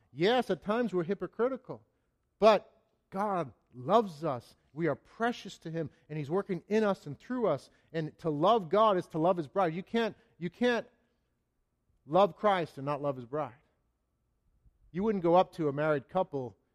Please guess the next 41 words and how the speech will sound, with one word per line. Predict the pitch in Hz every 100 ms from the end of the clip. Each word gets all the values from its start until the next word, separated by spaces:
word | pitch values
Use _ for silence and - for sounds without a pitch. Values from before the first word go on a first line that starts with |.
| _
and | 135
only | 151 175
pay | - 165
attention | 139 175 170 147
to | 131
the | 127
guy | 143 165 131 110
and | 107
say, | 127
"I, | 127
I, | 85 143 120 147
no, | 151
actually, | 147 143 135 123
I |
hate | 147
your | 110
wife, | 117 135 104 _
but | 110
you're | 170
a |
great | 127 123 120
guy." | 147 95 90 _ _ _ _
You | 135
wouldn't | 151 131
do | 190
that. | 160 101 _ _ _ _ _
The | 123
guy | 160
would | 156
be | 160
insulted, | 131 196 196 135
right? | 120 156 220 - _ _ _ _ _ _ _ _ _
Christ | - 160 151 -
is | 135 117
insulted | 117 147 139 120
when | 110 110
we | 110
say | - 123 110
the |
church | 107 135 113 -
is | 107